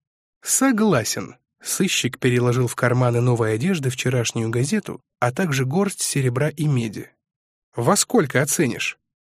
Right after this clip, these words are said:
«По справедливости, в три рубля. Потёртые рукава, пятна от чернил, итого с вас причитается семь рублей.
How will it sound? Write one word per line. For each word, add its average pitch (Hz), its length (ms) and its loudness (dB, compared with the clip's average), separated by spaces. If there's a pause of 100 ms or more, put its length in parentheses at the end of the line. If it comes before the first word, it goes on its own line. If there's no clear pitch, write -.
(160)
«По 220 100 -2
справедливости, 226 1000 0 (120)
в - 120 -8
три 208 180 0
рубля. 139 420 -2 (540)
Потёртые 247 460 0
рукава, 117 600 0 (220)
пятна 151 320 0
от 120 100 -2
чернил, 214 720 2 (300)
итого 220 440 0
с - 100 -4
вас 220 200 0
причитается 208 840 0 (120)
семь 302 340 2
рублей. 151 460 2